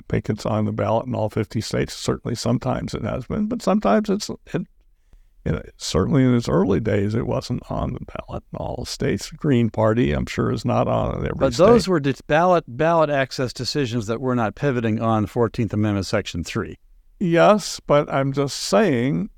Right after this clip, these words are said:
Speaker 1: if you wanna say, if it's your instinct that a major candidate should be on the ballot,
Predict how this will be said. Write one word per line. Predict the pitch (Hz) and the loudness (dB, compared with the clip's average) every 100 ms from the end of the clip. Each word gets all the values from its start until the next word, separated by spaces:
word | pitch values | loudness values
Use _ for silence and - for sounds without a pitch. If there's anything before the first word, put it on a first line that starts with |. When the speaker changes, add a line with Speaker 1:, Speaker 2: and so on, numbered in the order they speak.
| - - - | -20 -20 -8
Speaker 1:
if | 139 127 | -6 -2
you | 139 127 131 - - | 0 0 -2 -8 -4
wanna | 123 143 160 143 | 0 2 2 0
say, | - 143 143 123 117 120 110 _ - - - - - - | 0 2 4 4 0 -4 -8 _ -20 -20 -20 -20 -20 -8
if | 123 - | -6 -4
it's | 165 - | -4 0
your | 147 135 - | 0 0 2
instinct | 156 185 - 139 117 - - | 0 2 -2 -4 -4 -6 -6
that | 123 117 | -2 2
a | 117 | 2
major | 117 120 127 117 | 2 2 0 -2
candidate | - 127 127 127 117 110 113 - | -2 2 4 2 2 -2 -4 -4
should | 117 113 | -6 -4
be | 117 120 | -2 0
on | 113 113 | 0 0
the | 110 | -2
ballot, | 113 131 139 - - | 0 0 0 -4 -8